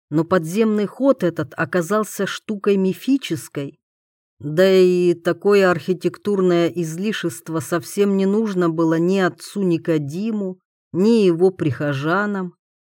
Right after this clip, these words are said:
и Котовский решил придумать что-нибудь иное. Отец Никодим к своим прихожанам относился с благоговением, сочувственно, и, случалось,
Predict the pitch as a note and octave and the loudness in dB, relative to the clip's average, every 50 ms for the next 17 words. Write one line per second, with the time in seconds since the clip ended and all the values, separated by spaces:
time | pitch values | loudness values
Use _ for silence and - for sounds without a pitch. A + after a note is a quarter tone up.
0 | _ _ - D#3 - F#3+ F3+ - A3 A#3+ G3+ - - - G3+ F3+ F#3+ F3+ - - | _ _ -8 -4 -2 -4 -2 0 0 0 0 -4 -6 -4 -2 -2 -2 -2 -2 -4
1 | A#3 A3 F#3 - E3+ F3+ F3 G#3 A3 G#3+ F#3+ E3 - - - - G3 G#3 G3+ F#3+ | -4 -4 -4 -4 -4 -2 -2 -2 -2 -2 -2 -4 -4 -10 -6 -4 -2 0 0 0
2 | F3+ G3+ F#3+ - - - G3+ G#3 G#3+ A3 G3+ F#3+ F3 E3 D#3+ D3+ D3+ D3+ D#3 D#3 | 0 -2 -4 -4 -6 -4 -2 0 0 2 2 0 0 0 0 -2 -2 -2 -2 -2
3 | D#3 D3+ - _ _ _ _ _ _ _ _ _ _ _ _ _ - - D#3+ D3+ | -4 -6 -10 _ _ _ _ _ _ _ _ _ _ _ _ _ -10 -8 -8 -2
4 | - F#3 F3 F3 - - F#3 F3+ D#3+ - F#3 E3+ D#3+ D#3+ G3+ A3 G#3 - - - | 0 0 0 0 -2 0 0 0 2 2 0 0 0 0 -2 -2 -2 -4 -8 -8
5 | - E3 E3+ E3+ F3+ F3 E3 E3+ E3+ E3+ - F#3 F3+ D#3+ E3 G#3 A3 G#3+ G3 E3+ | -4 0 2 2 2 2 2 0 -2 -2 0 -2 -2 -2 0 0 0 2 2 0
6 | D#3+ D#3+ - - F3+ E3+ - - G#3 G#3 G3 - - F#3 E3+ D3+ C#3 C3+ D#3+ F3+ | 0 -2 -2 -4 -4 -4 -4 -4 -6 -6 -4 -4 -4 -4 -4 -4 -2 0 2 2
7 | E3+ E3+ F#3+ F#3 F3+ G3+ G#3 G3+ G#3 A3+ A#3 A3+ G3 F3 E3 D#3 D3 C#3+ C3+ C3 | 4 2 2 2 2 2 0 2 0 0 0 0 0 0 0 0 -2 -4 -6 -10
8 | C#3 - _ _ _ _ _ _ - - E3+ D#3+ E3 - - A#3 C4 C4+ B3 G#3+ | -12 -16 _ _ _ _ _ _ -4 -2 -2 -2 -2 -4 -4 -2 -2 -2 -2 -4
9 | - - - E3 E3 D#3 D3+ D3 D3 - - - _ _ _ _ _ _ _ F3 | -8 -12 -10 -6 -4 -4 -4 -4 -6 -10 -16 -20 _ _ _ _ _ _ _ -6
10 | E3 - - F#3 F3+ - - - A#3+ B3 A#3+ A3 F3 D3 - - - | -6 -2 0 0 0 0 0 0 2 2 2 0 -2 -4 -6 -12 -20